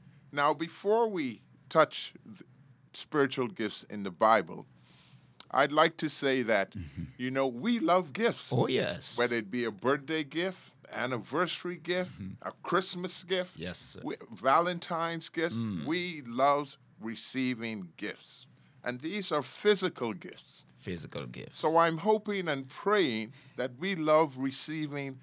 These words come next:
Speaker 1: spiritual gifts
Speaker 2: Mm.
Speaker 1: after you would have helped us to better understand what they are. As we go to the Bible, we see in Ephesians chapter four,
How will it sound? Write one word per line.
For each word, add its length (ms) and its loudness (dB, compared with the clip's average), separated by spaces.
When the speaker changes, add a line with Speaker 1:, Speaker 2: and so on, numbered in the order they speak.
Speaker 1:
spiritual 880 4
gifts 460 -6
Speaker 2:
Mm. 340 -8
Speaker 1:
after 380 4
you 220 0
would 180 4
have 180 0
helped 340 0
us 200 -2
to 140 -4
better 480 2
understand 920 -4
what 240 -4
they 280 -2
are. 380 0
As 260 4
we 100 -8
go 200 0
to 160 -4
the 120 -2
Bible, 600 2
we 120 -2
see 280 -4
in 120 -2
Ephesians 840 -4
chapter 480 0
four, 600 -4